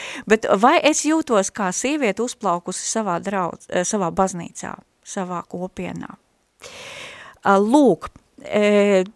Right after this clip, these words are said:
atgriežamies pie mūsu atbildēm, tad viena no atbildēm, kur, ā, atbildētāji gan man saka, nu, man, ka viņai nav sanācis baigi pozitīvi, ā, bet, ā,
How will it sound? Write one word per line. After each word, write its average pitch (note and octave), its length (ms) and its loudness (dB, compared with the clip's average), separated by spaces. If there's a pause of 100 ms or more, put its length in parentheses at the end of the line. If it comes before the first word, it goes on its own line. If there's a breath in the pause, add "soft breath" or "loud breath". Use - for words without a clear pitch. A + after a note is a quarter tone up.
(160)
atgriežamies A3 800 4
pie G3+ 160 0
mūsu A3 400 0
atbildēm, B3+ 800 2
tad B3+ 240 4
viena C#4 320 2
no G#3 240 2
atbildēm, A3 480 2
kur, G3 240 0
ā, F#3+ 160 4 (160)
atbildētāji F#3+ 640 2
gan G#3+ 160 2
man F3+ 80 -4
saka, A#3 400 0 (240 loud breath)
nu, A3 240 -2
man, G#3 240 4 (240)
ka A3+ 80 6
viņai G#3+ 320 6
nav G#3+ 160 6
sanācis F#3+ 320 4
baigi G3+ 320 4
pozitīvi, A3 800 0 (1500 loud breath)
ā, G3 680 4 (500)
bet, A3 480 2
ā, G#3 380 4